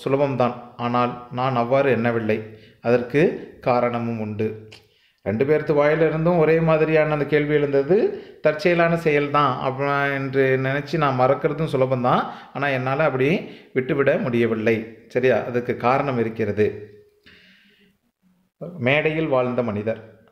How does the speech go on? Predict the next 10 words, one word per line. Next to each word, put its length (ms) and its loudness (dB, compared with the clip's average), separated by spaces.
நண்பர்களை 600 0
பொறுத்தவரையில், 1040 0
ஜனப்பிரளயத்தின் 840 0
முன்னால் 360 0
நின்று 600 -2
சங்கநாதம் 580 0
எழுப்பிக் 300 -2
கொண்டிருந்த 440 0
போதே, 680 0
"ஜனப்பிரளயம்" 680 0